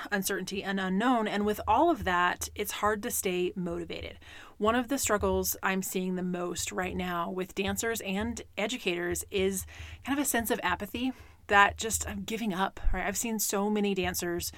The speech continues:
who are just, they've lost all motivation. They're giving up because it's that sense of like, "Well, what's the point anymore? Like, I'm not gonna get to do any of the things I thought I should get to do this year. Everything's changing and different. There's no point anymore.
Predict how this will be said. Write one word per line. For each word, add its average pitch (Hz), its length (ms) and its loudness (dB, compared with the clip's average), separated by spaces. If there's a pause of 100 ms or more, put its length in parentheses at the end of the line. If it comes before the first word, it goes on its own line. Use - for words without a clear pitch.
(300)
who 214 140 -2
are 202 140 6
just, 190 640 0 (500)
they've 240 360 2
lost 214 280 6
all 196 100 6
motivation. 170 600 0
They're 185 100 -4
giving 220 280 0
up 175 320 0
because 190 280 -2
it's - 400 -2 (220)
that 202 220 6
sense 208 340 2
of 196 100 -4
like, 185 200 0
"Well, 202 100 0
what's 202 160 0
the - 80 -2
point - 240 -2
anymore? 151 440 -4 (120)
Like, - 160 -6
I'm 196 140 0
not 185 260 0
gonna 202 160 2
get 196 140 2
to 190 100 -6
do 180 220 -2
any 185 180 0
of 185 60 -2
the 185 80 2
things 180 260 -4
I 175 80 0
thought 208 300 6
I 196 100 2
should 190 300 0
get 196 140 0
to - 60 -8
do 190 140 -2
this 185 220 -2
year. 175 260 0 (320)
Everything's 208 460 4
changing 185 320 -4
and 170 60 -6
different. 175 360 -4 (320)
There's 196 180 4
no 190 140 2
point 185 320 -4
anymore. 180 500 -2